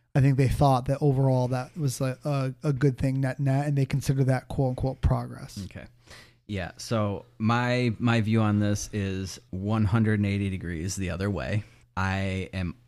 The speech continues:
Speaker 2: all for decentralized government. Um, no government at all, in fact. But the less government you have, the better. The closer your representation is to where you live, the better. And I think this is, this is Stockholm Syndrome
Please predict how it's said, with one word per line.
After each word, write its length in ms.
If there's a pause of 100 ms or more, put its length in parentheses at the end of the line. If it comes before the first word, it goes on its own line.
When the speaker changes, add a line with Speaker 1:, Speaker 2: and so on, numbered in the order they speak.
Speaker 2:
all 280
for 500
decentralized 1000
government. 440 (920)
Um, 260
no 240
government 380
at 40
all, 200
in 100
fact. 420
But 180 (320)
the 60
less 280
government 400
you 80
have, 300
the 60
better. 460 (160)
The 80
closer 680
your 160
representation 960
is 320
to 140
where 160
you 180
live, 440
the 60
better. 520 (420)
And 100
I 120
think 240
this 180
is, 260 (100)
this 180
is 180
Stockholm 720
Syndrome 580